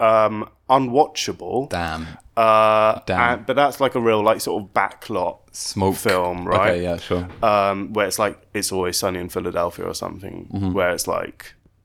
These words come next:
Speaker 1: they're literally shooting this in a backlot the whole time. It's fine, but, like, that is what this film is. <sighs> It's sort of paradoxical 'cause he's got, like, one of the biggest stars
Speaker 2: Yeah.
Speaker 1: in, like,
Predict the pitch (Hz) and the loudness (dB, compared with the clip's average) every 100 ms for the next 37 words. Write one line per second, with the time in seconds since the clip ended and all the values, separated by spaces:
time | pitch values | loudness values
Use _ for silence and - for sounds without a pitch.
0 | _ _ 90 87 90 87 87 98 90 - | _ _ -6 -4 -6 -6 -6 -10 -10 -10
1 | 90 87 90 - - - - 50 - - | -10 -10 -10 -10 -10 -10 -6 -6 -8 -10
2 | - - 82 - - - - - _ - | -10 -8 -10 -12 -10 -10 -12 -18 _ -20
3 | _ 120 - 127 110 90 87 95 95 95 | _ -6 2 4 4 2 -2 -10 -8 -6
4 | 80 87 87 101 87 95 90 - _ - | -2 -2 0 -2 -2 -4 -6 -12 _ -6
5 | 101 87 92 107 87 90 90 - - - | -2 -2 -2 -4 -4 -4 -10 -10 -8 -8
6 | - _ _ 151 - 185 147 139 117 117 | -8 _ _ 0 6 6 6 4 4 2
7 | - - 95 90 104 131 110 110 117 123 | -2 -4 -4 -4 -2 0 2 2 4 2
8 | 113 101 107 104 101 - 92 80 76 80 | 2 -4 -4 -4 -4 -2 0 0 -2 -4
9 | - - - - - - - - _ - | -6 -8 -10 -20 -20 -20 -20 -20 _ -6
10 | 98 92 87 87 - | -4 -2 -2 -2 -6